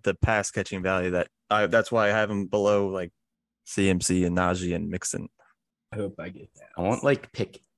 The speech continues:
Speaker 3: seven or eight or nine this
Speaker 1: But
Speaker 3: year.
Speaker 1: I don't want that option.
Speaker 3: Because that's, like, Mixon's A D P,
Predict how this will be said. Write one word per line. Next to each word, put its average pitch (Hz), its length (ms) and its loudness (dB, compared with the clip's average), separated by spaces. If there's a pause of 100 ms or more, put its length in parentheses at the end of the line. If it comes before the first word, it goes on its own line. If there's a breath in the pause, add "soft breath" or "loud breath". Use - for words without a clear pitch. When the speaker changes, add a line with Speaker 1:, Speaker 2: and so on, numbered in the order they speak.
Speaker 3:
seven 92 380 -4
or - 160 -4
eight 90 240 -8 (120)
or 76 60 -8
nine 76 360 -4
this 92 180 -6
Speaker 1:
But 120 80 4
Speaker 3:
year. 117 80 8
Speaker 1:
I 131 40 8
don't 156 100 4
want 156 120 2
that 123 160 6
option. - 400 -2 (320)
Speaker 3:
Because 85 560 -2 (240)
that's, - 160 -4
like, 92 160 -2
Mixon's 85 340 -4
A 76 120 0
D 78 120 0
P, 78 260 -4